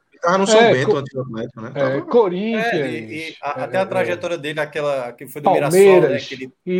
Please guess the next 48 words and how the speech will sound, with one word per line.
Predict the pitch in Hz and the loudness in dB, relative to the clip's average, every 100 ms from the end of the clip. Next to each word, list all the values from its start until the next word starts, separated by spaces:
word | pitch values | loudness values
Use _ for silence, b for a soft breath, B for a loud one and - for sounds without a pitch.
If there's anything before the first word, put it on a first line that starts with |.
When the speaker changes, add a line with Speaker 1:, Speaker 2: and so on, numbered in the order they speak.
| 196 | -2
Speaker 2:
isso. | 165 | -2
Speaker 3:
é, | 170 | -2
ele | 147 147 | -4 -10
não | 151 | -10
tava | 147 165 160 | -6 -4 -4
nem | 160 196 | -6 -6
jogando, | 160 156 131 156 170 156 | -4 -6 -4 -4 -4 -4
e | 151 | -8
o | |
Mirassol | 156 151 147 160 | -6 -6 -6 -8
foi | 175 | -6
lá, | 196 | -4
"Não, | 247 220 | -2 -4
vem | 151 190 | -4 -10
pra | 190 175 | -6 -6
cá", | 170 175 202 196 _ _ _ _ | -4 -2 -2 -6 _ _ _ _
e | 160 | -10
acabou | 147 156 156 | -6 -6 -8
com | 160 | -12
o | |
São | - 135 | -12 0
Speaker 2:
E | |
Speaker 3:
Paulo, | 247 294 | 2 2
Speaker 2:
o | |
Speaker 3:
ele | |
levou | 135 226 | 4 4
Speaker 2:
Kaiser, | 262 254 | 4 0
Speaker 3:
São | 233 | -4
Speaker 2:
e | |
o | 269 | -6
Speaker 3:
Paulo. | - | -2
Speaker 2:
Kaiser, | 233 254 262 | 0 0 0
você | 262 254 | -6 -6
ainda | 269 320 | -6 -6
tem | - 262 | -6 -6
uma | |
expectativa | 247 - 233 - 208 - 160 180 214 277 269 _ _ | -4 -6 -6 -2 -4 -4 -8 -4 -2 -2 -6 _ _
Speaker 3:
É. | - 110 - _ | -12 -12 -12 _
Speaker 2:
que | 320 | 0
a | 220 | 0
carreira | 214 175 190 185 | 0 0 0 2
dele | 160 180 269 | 2 2 2
entre | 233 190 | 0 0
no | 185 180 | 0 2
alto | 165 160 | 2 0
nível, | 156 143 156 151 | -4 -4 -4 -2
no | 147 147 | -4 -4
nível, | 143 143 147 143 123 | -4 -4 0 0 -2